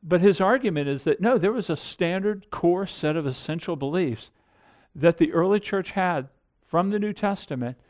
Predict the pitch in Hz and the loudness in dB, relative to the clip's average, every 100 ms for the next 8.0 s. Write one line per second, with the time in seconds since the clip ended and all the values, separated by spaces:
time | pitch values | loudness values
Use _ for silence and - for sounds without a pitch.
0 | _ 139 165 - 147 - - 185 185 - | _ 2 2 2 -2 -4 0 0 0 -4
1 | 165 151 120 127 - 156 - 123 110 - | -4 -2 -6 -10 -4 -4 -2 -6 -6 -8
2 | 131 127 127 120 135 - 104 - 101 _ | -10 -8 -8 -8 -8 -8 -10 -12 -20 _
3 | _ _ - 151 160 156 156 151 151 156 | _ _ -2 0 0 -2 -4 -2 -2 -2
4 | 156 _ _ - 143 160 160 - 143 139 | -6 _ _ 2 2 2 -4 -4 -2 -4
5 | - 170 196 214 98 - _ _ _ _ | -4 -2 0 0 -4 -8 _ _ _ _
6 | _ _ - 208 202 175 - 208 220 139 | _ _ 0 6 6 6 2 0 0 0
7 | 120 120 - _ _ _ _ _ - | -2 -2 -6 _ _ _ _ _ 2